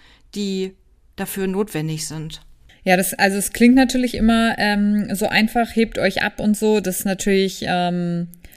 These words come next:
Speaker 2: leichter gesagt, also wir wissen, wie wir das <laughs> meinen, aber, äh, leichter gesagt, ähm, als getan. Äh, ich würde tatsächlich, ähm, vor allen Dingen Tools für die kreative Entwicklung empfehlen, also dass man,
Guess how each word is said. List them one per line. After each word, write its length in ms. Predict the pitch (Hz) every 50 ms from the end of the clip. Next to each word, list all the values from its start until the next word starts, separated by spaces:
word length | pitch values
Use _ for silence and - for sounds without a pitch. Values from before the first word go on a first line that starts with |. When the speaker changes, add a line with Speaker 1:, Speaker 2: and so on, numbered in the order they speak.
| - -
Speaker 2:
leichter 380 | 175 190 208 - - 220 202
gesagt, 580 | 175 180 180 165 180 175 180 196 208 - - -
also 320 | 196 190 190 - 170 165 - - -
wir 160 | 202 190 185
wissen, 260 | 240 247 - 285 226
wie 140 | 247 240 233
wir 80 | 254
das 180 | 247 247 254 254
<laughs> 0 |
meinen, 380 | 285 277 269 285 302 269 320 302 262 269 285 269
aber, 300 | 277 - 226 240 233 233 - - - - - 277 -
äh, 80 | 240
leichter 440 | 208 196 208 214 269 277 - 277 247
gesagt, 560 | 208 233 214 190 208 208 214 233 233 - - -
ähm, 440 | - 214 208 202 202 208 202 202 190 -
als 240 | - 208 208 - -
getan. 640 | - 185 - - 214 202 202 226 247 262 262 254 - - - - - - - - -
Äh, 220 | - 196 196 -
ich 140 | - - -
würde 220 | 202 208 196 208
tatsächlich, 840 | 208 - 220 190 - - 214 196 196 - - 208 202 202 208 202 - -
ähm, 340 | 175 180 180 180 180 180 175
vor 180 | - - -
allen 200 | - - 180 185
Dingen 280 | 185 185 185 185 185 -
Tools 540 | - - - 208 208 214 208 208 202 - -
für 160 | - - 190
die 120 | 170 190
kreative 640 | 185 - - 202 185 185 185 185 - - 202 175 185 185
Entwicklung 640 | - 185 180 165 175 220 240 - 294 233 202 185
empfehlen, 720 | 190 196 170 165 165 - - - 156 156 151 151 156 156 156
also 220 | - 165 - 165
dass 200 | 165 180 175 -
man, 340 | 185 175 175 175 180 175